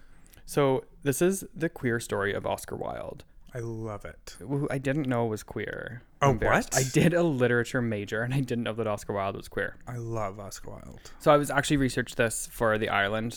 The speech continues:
Speaker 1: for our, um, last week's episode, but I felt it didn't really fit. So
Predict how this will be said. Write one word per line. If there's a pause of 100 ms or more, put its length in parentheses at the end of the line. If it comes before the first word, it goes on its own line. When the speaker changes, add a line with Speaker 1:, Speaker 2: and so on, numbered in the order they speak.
Speaker 1:
for
our,
um, (320)
last
week's
episode,
but (720)
I
felt
it
didn't
really
fit.
So